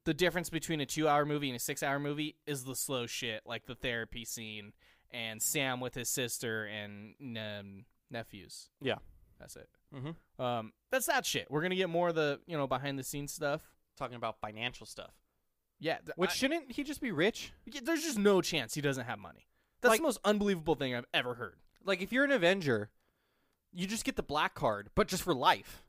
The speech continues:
Speaker 1: Yeah, no, no doubt.
Speaker 2: Like, not the Chipotle, like, card where it's free burritos. Like, you just get, "Oh, you owe money on your house, it's fine."
Speaker 1: Well, this is what I don't get is he's like, "Oh, we don't have money, we weren't paid." But Vision somehow had bank to fucking buy a whole fucking land and a house. Like,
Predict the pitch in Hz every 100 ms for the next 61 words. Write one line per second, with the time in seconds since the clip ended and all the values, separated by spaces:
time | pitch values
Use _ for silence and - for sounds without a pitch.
0 | - 294 - 208 139 131 208 190 92 _
1 | _ _ - 160 220 254 269 190 - 196
2 | 160 135 - 139 120 - 127 113 120 117
3 | - 143 127 131 113 117 139 233 262 220
4 | 196 - - - 208 196 170 185 185 180
5 | 185 180 175 160 165 - - 147 - 151
6 | 113 101 _ _ _ - - 330 349 -
7 | 302 285 226 208 269 226 151 131 151 143
8 | 170 170 156 156 147 147 135 143 135 131
9 | 139 135 127 135 131 113 104 - _ -
10 | 170 139 160 233 254 180 151 147 143 135
11 | 123 127 120 - 131 147 131 117 104 120
12 | 135 131 143 127 - 135 139 117 113 214
13 | 131 135 151 117 - 117 185 233 185 -
14 | 123 107